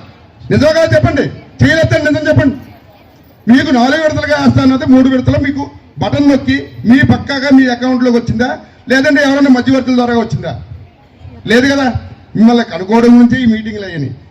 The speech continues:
ఎందువల్లంటే ఇలాంటి కల్లబొల్లి మాటలు నమ్మకుండా రేపు వస్తున్నారు మళ్ళీ దొంగలందరూ కలిపి వస్తున్నారు. ఎంతమంది దొంగలని తెలియదు.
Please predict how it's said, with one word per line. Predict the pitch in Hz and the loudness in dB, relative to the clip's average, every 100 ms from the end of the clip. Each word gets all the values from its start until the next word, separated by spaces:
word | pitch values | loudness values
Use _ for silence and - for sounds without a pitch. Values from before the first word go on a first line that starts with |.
| - | -8
ఎందువల్లంటే | 202 254 254 247 233 | -2 0 2 2 2
ఇలాంటి | 240 247 220 | 0 0 -2
కల్లబొల్లి | 220 226 226 | 0 2 2
మాటలు | 220 208 220 - - - - | 0 -2 -4 -6 -14 -16 -8
నమ్మకుండా | 170 214 220 220 233 - - - - | -4 -2 -2 0 -2 -4 -18 -18 -4
రేపు | 208 - | 0 2
వస్తున్నారు | - 247 254 202 | 2 0 0 -2
మళ్ళీ | 233 208 - - - - | -2 -4 -6 -10 -10 -8
దొంగలందరూ | 180 226 240 233 233 | -4 0 2 2 2
కలిపి | 226 214 | 0 0
వస్తున్నారు. | 214 202 175 - - - - - - - 170 | -2 -6 -8 -12 -20 -20 -20 -20 -20 -10 -6
ఎంతమంది | 180 240 247 | 0 4 4
దొంగలని | 247 247 247 | 2 -2 -2
తెలియదు. | 226 226 | -2 -4